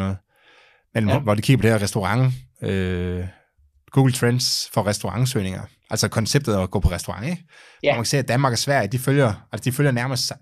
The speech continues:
Speaker 1: de ligger nærmest oven i hinanden, øh, frem til attende marts, hvor de danske restauranter, de så lukker, ikke? Bliver tvangslukket.
Speaker 2: Jo.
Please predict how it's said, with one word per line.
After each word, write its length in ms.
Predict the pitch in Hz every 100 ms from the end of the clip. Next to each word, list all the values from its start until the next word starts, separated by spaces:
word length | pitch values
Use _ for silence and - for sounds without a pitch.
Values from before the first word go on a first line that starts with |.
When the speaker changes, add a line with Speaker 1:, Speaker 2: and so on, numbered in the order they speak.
| -
Speaker 1:
de 40 |
ligger 140 | 139
nærmest 280 | 127 131 127
oven 140 | 107 120
i 40 |
hinanden, 360 | 107 95 110 104 _ -
øh, 540 | 101 98 95 90 98 95 - _ _ _ _
frem 320 | - 123 131
til 360 | - 127 123 127 - - _
attende 400 | 117 131 104 95 -
marts, 520 | 113 180 - - -
hvor 480 | 117 107 98 92 90
de 200 | 87 -
danske 260 | 101 120 104
restauranter, 300 | - 92 104
de 60 |
så 100 | 92
lukker, 280 | 98 107 101
ikke? 140 | 135 151 -
Bliver 100 | 104
tvangslukket. 480 | 107 101 110 92
Speaker 2:
Jo. 100 | 92